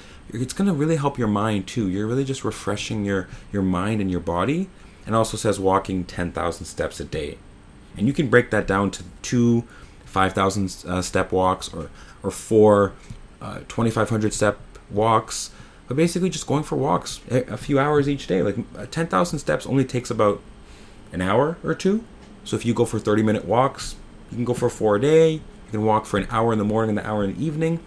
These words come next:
This is more important than exercise because these long-term habits will really impact your health over the long run. You might go through periods where you're exercising intensely, but then you might get injured or something.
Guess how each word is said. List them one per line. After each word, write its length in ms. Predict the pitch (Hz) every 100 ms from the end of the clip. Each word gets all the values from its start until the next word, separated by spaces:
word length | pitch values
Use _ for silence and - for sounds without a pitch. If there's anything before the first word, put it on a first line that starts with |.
| - - - - - - - - -
This 360 | 127 180 -
is 120 | 123
more 160 | 117 113
important 340 | 104 101 98
than 80 | 92
exercise 400 | 87 90 80 78
because 320 | 85 - 90
these 480 | 87 117 160 190 - - - - - - 90
long-term 880 | 101 113 127 139 - - 113 117
habits 960 | 107 - - 98 113 190 226 - - - - - - - - -
will 240 | 113 113
really 520 | 98 104 123 131 -
impact 340 | 104 110 110 -
your 100 | 101
health 260 | 95 95
over 160 | - 92
the 100 | 87
long 380 | 85 85 85 80
run. 240 | 55 60 - - -
You 100 | 120
might 220 | 151 143
go 180 | - 117
through 180 | 139 120
periods 300 | - 107 98
where 100 | 95
you're 120 | 87
exercising 520 | 95 - 110 110 110
intensely, 400 | 98 87 98 - 131
but 120 | 120
then 120 | 123
you 60 | 127
might 160 | 135
get 100 | 147
injured 300 | 147 190 190
or 60 | 143
something. 440 | 131 98 - -